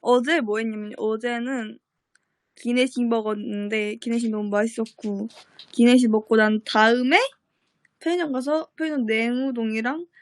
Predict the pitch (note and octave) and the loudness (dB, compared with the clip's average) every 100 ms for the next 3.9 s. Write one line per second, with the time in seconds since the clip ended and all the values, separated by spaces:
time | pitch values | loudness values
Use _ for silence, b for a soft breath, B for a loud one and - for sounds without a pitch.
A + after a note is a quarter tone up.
0 | b b b - B3+ A#3+ B3+ B3 A#3+ A#3+ | b b b -2 0 0 0 0 0 -4
1 | B3+ B3 A#3 A3+ A3+ A#3 A3+ - C4 A#3+ | -6 -2 -2 0 -2 -4 -8 -4 4 6
2 | C#4 C#4+ B3+ A#3+ A3+ A#3+ D#4+ F4+ b b | 6 2 0 -2 -2 -2 -2 -4 b b
3 | b - - B3 B3 B3+ B3 C#4 F4+ | b -12 -2 0 2 2 2 0 -2